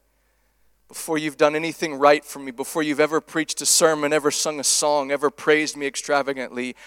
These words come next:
I want you in my family. That's what this meal is. And I believe when we come to his table in this way, we have an opportunity to fresh and new tell the Lord. And for some of you this morning, as we take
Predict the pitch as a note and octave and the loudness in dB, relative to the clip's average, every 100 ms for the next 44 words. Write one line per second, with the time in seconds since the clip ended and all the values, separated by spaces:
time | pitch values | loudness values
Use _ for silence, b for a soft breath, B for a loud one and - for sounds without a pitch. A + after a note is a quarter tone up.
0 | B B2+ A#2+ C#3 D3 - C3 B2 A#2+ b | B -4 2 6 6 4 -6 -6 -8 b
1 | b C#3 C3 B2+ A2+ - C#3+ C3 A#2 B2+ | b -4 -2 -4 -4 -2 0 0 2 4
2 | C#3 - C3+ - A#2+ - B2 A#2+ G#2 F#2+ | 4 2 -6 -4 -2 -2 -4 -8 -8 -12
3 | - - - _ _ _ _ _ _ _ | -12 -12 -16 _ _ _ _ _ _ _
4 | _ _ _ _ _ _ _ - b b | _ _ _ _ _ _ _ -20 b b
5 | b - C3 C3 C#3 D3+ C3+ C3+ C3 - | b -2 0 2 4 4 2 -2 -4 -2
6 | D3+ D3 C#3 C3 - D3+ D3+ C3+ B2+ A#2 | -2 -2 -4 -6 -4 -4 -4 -6 -8 -6
7 | - C3 B2 B2+ C3 C3 - - - - | -4 -4 -4 -4 -4 -2 2 2 2 -8
8 | - D#3 C#3+ - - - C3+ b b b | -6 -6 -6 -6 -8 -10 -18 b b b
9 | b - C3 - - D3 C3+ - C#3+ C3+ | b -8 -6 -4 6 6 6 -2 -6 -6
10 | C#3 B2+ C#3 C#3 C3+ B2+ C3 B2 - B2+ | -6 -6 -2 -2 -2 -2 -2 -4 -6 -2
11 | - D#3+ D3+ C#3+ C#3 C#3 - C#3+ D3 C#3+ | 0 2 0 2 2 2 0 -2 -2 -2
12 | C3+ B2 C3+ - D3 C#3+ - | -4 -6 -8 -4 0 0 -4